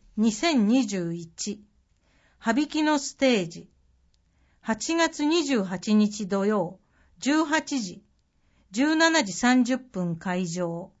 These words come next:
会場、一階ホールエム。入場料、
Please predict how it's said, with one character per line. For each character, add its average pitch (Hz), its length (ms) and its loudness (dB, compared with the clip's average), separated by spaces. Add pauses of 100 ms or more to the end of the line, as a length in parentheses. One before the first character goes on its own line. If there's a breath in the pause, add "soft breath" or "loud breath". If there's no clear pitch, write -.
(1080)
会 285 360 2
場、 254 480 2 (180)
一 220 180 -2
階 285 540 0
ホ 320 280 2
ー 254 40 2
ル 175 160 -4
エ 180 120 -2
ム。 175 200 -6 (800)
入 302 300 2
場 285 320 4
料、 165 340 -6